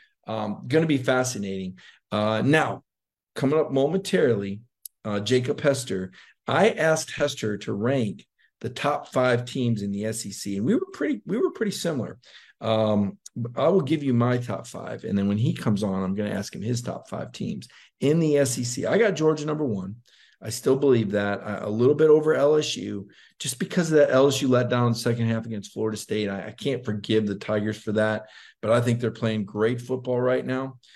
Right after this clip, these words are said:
Number three, I've still got Alabama. And, and I know maybe I'm the last guy, you know, turn out the lights, whatever. But I've got confidence that, that the Crimson Tide has so much talent that Nick Saban will figure this out. And I know last week was a disaster against South Florida, and the quarterbacks,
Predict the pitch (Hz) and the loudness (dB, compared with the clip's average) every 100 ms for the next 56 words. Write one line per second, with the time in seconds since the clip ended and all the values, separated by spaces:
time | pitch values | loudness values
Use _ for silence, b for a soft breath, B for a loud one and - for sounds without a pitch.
0 | b b 127 170 262 - 220 233 196 214 | b b 4 4 4 2 2 6 6 4
1 | - 208 190 170 165 165 135 117 95 - | 4 4 4 4 4 2 2 -2 -4 -14
2 | _ - 113 127 127 147 214 185 175 170 | _ -8 -6 -2 0 2 2 4 2 2
3 | 143 151 165 165 151 156 151 - 143 139 | 2 0 -4 -2 0 0 -2 -4 -4 0
4 | 139 143 131 _ - 117 117 110 117 - | 0 -2 -6 _ -8 -6 -4 -4 -6 -8
5 | - 127 127 120 120 120 120 - 113 123 | -4 -2 -2 -2 0 0 0 -2 2 4
6 | 110 110 107 b b b b - 135 196 | 4 2 -2 b b b b -2 0 0
7 | 339 240 - 180 170 170 156 135 - 131 | 0 -4 -2 -2 -2 -4 -6 -6 -2 -2
8 | 127 127 123 123 - 139 - 113 123 120 | 0 -4 -2 -6 -6 -6 -6 -6 0 2
9 | 120 113 - 135 151 143 - - 127 123 | 2 0 -4 -6 -4 -4 -6 -6 -2 0
10 | 123 120 - b b b - 113 110 131 | 0 -2 -12 b b b 0 0 2 -2
11 | 127 123 110 110 104 98 104 101 95 - | 2 2 2 -2 -4 -6 -4 -4 -4 -10
12 | 82 78 - 113 110 123 127 123 120 120 | -10 -12 -4 0 2 6 6 6 4 0
13 | 110 110 107 98 92 82 117 127 120 123 | -4 -4 -6 -4 -6 0 0 2 0 0
14 | 120 104 95 - 92 95 - 117 123 120 | 2 0 -4 -6 -8 -10 -2 4 6 6
15 | 117 104 - 123 123 123 120 117 - | 4 0 -4 -2 0 2 2 0 -4